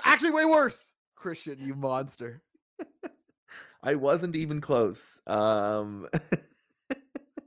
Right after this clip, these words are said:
Speaker 1: Yeah, Chr-, Christian and Don Callis just showing how much easier it is to be a great heel than a great babyface. <laughs> Christian has
Speaker 2: Oh
Speaker 1: to do
Speaker 2: my goodness.
Speaker 1: nothing,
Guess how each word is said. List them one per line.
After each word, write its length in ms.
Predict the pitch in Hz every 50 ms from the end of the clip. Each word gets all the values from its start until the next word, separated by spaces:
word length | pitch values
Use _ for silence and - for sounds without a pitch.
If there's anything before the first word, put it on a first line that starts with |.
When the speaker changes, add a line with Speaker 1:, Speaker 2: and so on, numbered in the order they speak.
| _ _ - - _ _ -
Speaker 1:
Yeah, 80 | 156 - -
Chr-, 100 | - - - - - 180
Christian 340 | - 196 208 214 - 269 285
and 100 | 302 285
Don 220 | 254 208 190 190
Callis 340 | 185 190 147 143 147 165 165
just 160 | - 160 156
showing 320 | - - 151 139 139 143 139
how 260 | 131 - 143 131 139
much 200 | 143 147 135 -
easier 260 | 127 131 127 139 131
it 80 | 127 127
is 100 | 123 120
to 60 | -
be 120 | 131 127 127
a 20 |
great 260 | 113 113 117 120 107
heel 240 | - - 127 120 120
than 140 | 117 127 113
a 60 | 113
great 240 | - 135 120 117 -
babyface. 800 | 117 110 104 113 127 135 - 143 - 143 - - - - - - - _ _ _ _ _ _ _ _ 330 - _ _ _ -
<laughs> 800 | 196 196 190 185 - - - - _ _ - - 277 285 254 -
Christian 240 | - 240 - 240 269
has 120 | - 214
Speaker 2:
Oh 80 | 107 101
Speaker 1:
to 40 | 302
do 60 | 277
Speaker 2:
my 60 | - -
goodness. 300 | - 147 147 165 175 185
Speaker 1:
nothing, 840 | 202 214 220 220 220 208 202 - - 175 131 98 92 135 170 -